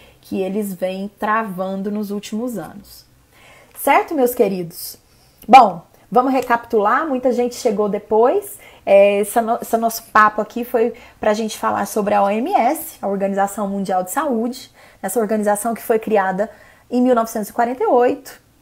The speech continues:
e a partir dali ela conta, né, tem como objetivo, é, aumentar o máximo possível o nível de saúde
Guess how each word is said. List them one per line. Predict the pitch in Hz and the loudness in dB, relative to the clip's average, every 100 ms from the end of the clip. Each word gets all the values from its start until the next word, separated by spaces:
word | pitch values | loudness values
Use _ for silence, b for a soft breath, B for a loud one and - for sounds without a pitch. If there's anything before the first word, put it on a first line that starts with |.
| _ _ _ _ _ - | _ _ _ _ _ 0
e | 147 | 2
a | 214 | 4
partir | 226 208 233 202 | 0 -2 0 2
dali | 226 214 233 | 2 2 2
ela | 269 233 226 254 - - | 4 4 2 -16 -20 0
conta, | 247 240 233 185 | 2 2 0 -4
né, | 185 226 | -2 -2
tem | 240 233 247 | -2 -4 -4
como | 240 214 208 | -2 0 0
objetivo, | 196 202 202 220 - 202 196 220 285 B B B B | 0 -2 -2 -2 -4 -6 -4 -4 -6 B B B B
é, | 190 196 | -4 0
aumentar | 214 233 247 240 247 254 262 | 0 0 0 -2 0 0 2
o | |
máximo | 262 233 254 320 - - 285 | -2 -2 -2 -4 -6 -4 -4
possível | 285 277 - 214 214 226 | -6 -10 -6 -4 -2 -2
o | 226 | 0
nível | 220 226 233 | -2 -2 -4
de | |
saúde | - 220 202 202 202 190 | -4 -6 -4 -4 -4 -6